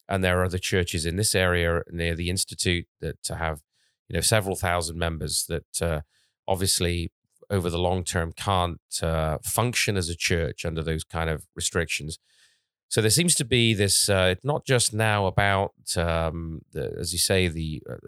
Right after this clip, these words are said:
the virus and rolling lockdowns and responding to this and that situation. There seems to be a broader, uh, ideological situation emerging that's led Christians, including you and I, we've had some conversations about this, Aaron,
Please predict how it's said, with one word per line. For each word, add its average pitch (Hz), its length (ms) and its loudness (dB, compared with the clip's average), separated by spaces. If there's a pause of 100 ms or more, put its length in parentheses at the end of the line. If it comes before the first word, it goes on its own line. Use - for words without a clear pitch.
the 85 100 -6
virus 87 680 2
and 80 420 -8
rolling 85 360 0
lockdowns 85 600 -2
and 80 160 -10
responding 85 580 -4
to 80 120 -6
this 85 260 -2
and 82 80 -4
that 80 180 -2
situation. 87 520 -4
There 87 60 -4
seems 139 240 -2
to 110 80 -12
be 107 100 0
a 92 60 2
broader, 92 640 2 (1900)
uh, 90 160 -2
ideological 107 800 2
situation 90 720 0
emerging 85 580 -2
that's 120 240 0
led 131 380 2
Christians, 104 500 0
including 98 440 -2
you 90 180 0
and 82 100 -2
I, 85 160 2
we've 104 180 -2
had 85 160 -2
some - 140 -6
conversations 82 640 -4
about 82 280 -2
this, 82 100 -4
Aaron, 87 300 0